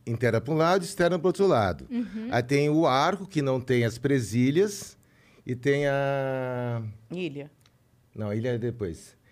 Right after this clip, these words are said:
Speaker 1: Tem uma outra que é, é, é, é um formato diferente dessa, dessa. Então,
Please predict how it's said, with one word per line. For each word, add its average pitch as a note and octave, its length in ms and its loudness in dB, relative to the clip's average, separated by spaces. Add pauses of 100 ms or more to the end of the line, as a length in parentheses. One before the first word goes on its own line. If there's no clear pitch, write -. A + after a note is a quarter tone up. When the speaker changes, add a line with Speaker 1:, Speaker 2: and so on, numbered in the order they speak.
(240)
Speaker 1:
Tem C#3+ 100 2
uma C#3+ 160 4
outra D3+ 340 4
que D#3 140 0
é, D3+ 40 4 (800)
é, B2+ 40 0
é, A#2+ 360 0
é B2+ 40 6
um B2 60 2
formato B2+ 380 0
diferente A#2+ 460 0
dessa, G2+ 460 0
dessa. F2+ 320 -4
Então, C3 260 0